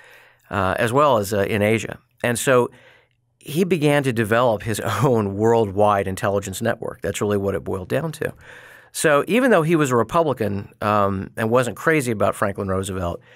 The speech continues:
he and Roosevelt shared an absolute mortal fear about the rise of fascism,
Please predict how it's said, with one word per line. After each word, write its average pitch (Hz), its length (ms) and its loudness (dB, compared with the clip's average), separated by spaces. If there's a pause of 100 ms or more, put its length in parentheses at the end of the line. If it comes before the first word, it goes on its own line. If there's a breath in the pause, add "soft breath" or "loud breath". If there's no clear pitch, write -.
(380 soft breath)
he 190 420 2
and 123 140 2
Roosevelt 113 640 2
shared 117 640 2
an 113 200 -4
absolute 110 580 -2
mortal 107 320 0
fear 95 500 -2
about 95 280 0
the 101 60 -4
rise 101 240 2
of 95 60 -14
fascism, - 640 -4